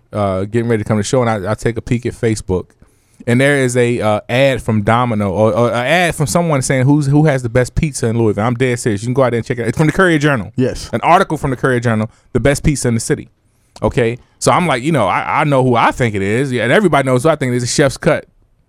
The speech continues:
Speaker 1: you know, at
Speaker 2: Absolutely.
Speaker 1: ninety-nine oh one C LaGrange Road.
Speaker 2: Yes.
Speaker 1: So I go into the, into the article, into the comment section. I'm gonna leave a comment.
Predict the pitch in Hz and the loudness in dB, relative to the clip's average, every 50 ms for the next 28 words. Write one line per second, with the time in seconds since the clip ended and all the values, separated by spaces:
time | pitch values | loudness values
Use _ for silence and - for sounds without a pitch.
0 | _ _ _ 139 139 127 120 117 113 123 131 135 135 135 135 135 131 131 131 123 | _ _ _ 2 4 4 4 2 2 2 2 2 2 2 0 0 0 2 0 2
1 | 123 127 123 120 - - 147 135 127 123 110 113 117 117 120 117 113 110 107 131 | 2 0 0 0 0 0 0 0 2 2 0 0 0 2 2 2 2 0 2 2
2 | 185 190 127 92 80 - 104 113 - - - - - - - - 170 - 151 185 | 2 2 2 0 -2 -4 -4 -4 -4 -6 -10 -14 -16 -8 0 2 2 4 4 4
3 | 208 156 180 175 165 156 170 180 170 - 196 165 147 151 139 139 147 143 _ _ | 4 4 4 4 4 4 0 0 2 2 0 2 2 2 2 2 0 -4 _ _
4 | - - - _ _ 143 147 - 165 156 143 - 139 165 185 180 156 156 135 - | -20 -20 -20 _ _ -2 0 2 2 2 2 2 4 2 2 2 2 0 -2 0
5 | 160 185 - 196 214 226 196 151 - 151 123 - 139 131 143 147 143 139 143 143 | -2 0 2 2 2 2 0 -2 -2 -4 -2 -2 -2 0 2 2 2 4 2 2
6 | 135 131 - - 214 214 208 160 120 92 - | 2 2 0 0 0 2 2 0 0 -2 -4